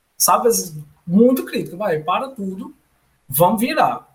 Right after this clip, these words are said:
Só que aí a gente começou pelas etapas que a gente já conhecia. Então, assim, a gente não tava inventando, né, a receita ali na hora. A gente já sabia o que é que tava certo. Então, a gente tomou algumas decisões, por exemplo. É, foi até no comentário, eu até falei da, no,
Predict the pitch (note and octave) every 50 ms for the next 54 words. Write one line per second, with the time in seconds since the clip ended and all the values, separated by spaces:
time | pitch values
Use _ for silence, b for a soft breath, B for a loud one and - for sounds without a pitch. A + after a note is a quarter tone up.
0 | _ _ _ _ _ _ _ _ _ - - - E3 E3+ - G3+ F#3 F3+ F#3 G3+
1 | G3 - G3+ G3+ G3 G3 G3+ G3 F#3+ F3+ E3 - - F#3 F#3+ F#3+ - F#3+ F3+ F#3
2 | G3 F#3+ G3+ G3 G3 - G3 G#3+ - A#3+ G3+ - G3+ E3+ D3+ E3 D3+ D3+ D3+ C#3+
3 | - D3+ C3+ B2+ - - B2+ A2+ - _ _ _ _ _ - D3+ D#3+ D#3 - D#3
4 | C#3 C#3 D3+ D3+ D3+ D3+ F3+ F3+ F#3 F#3+ G3 G3 G#3 G3 D#3+ E3+ F3 E3+ D#3+ D#3
5 | D3+ C#3+ C3+ C3+ D3 F3+ F#3+ - - D#3+ D3+ - - D#3 D3 C#3+ - D3 C3+ C3+
6 | C3+ C3+ C3+ B2+ A#2 A2+ - _ _ _ _ _ _ _ _ - D#3 D3+ F#3+ -
7 | - G#3 G3+ - B3 G3+ G3 G#3 A3+ - A3+ A3+ - G#3+ G3+ A3 A#3+ A3+ - F#3
8 | D3+ D3 D3 - - D3 D3 - D#3+ E3+ E3 D#3 F#3+ F3 - F#3+ - F3 E3+ D#3+
9 | E3 F3+ G3 F#3+ F#3+ E3 E3 E3+ D#3+ - - D3 D3+ D3+ D3 - E3 D#3+ D3+ D#3
10 | D3 B2 - - _ _ _ B B B B B B B B B B C3 C3 C3
11 | C3+ C3+ C3+ C3+ C3 C3+ C3 C3 C#3 C3+ C3 - - E3 D#3 D#3 G3 F#3+ F#3+ F#3
12 | F3+ E3+ F3 F3+ F3+ F3 F#3 F3 F3 D#3 D3+ D3+ D3+ D#3+ D#3 D3+ D3+ D#3+ D#3+ E3
13 | E3 D#3+ D3+ D3+ - - _ - - - D3+ D3 C#3 C3+ C3+ C3+ C3 B2+ B2+ B2+
14 | - - _ C3+ C3 C3 C3 B2+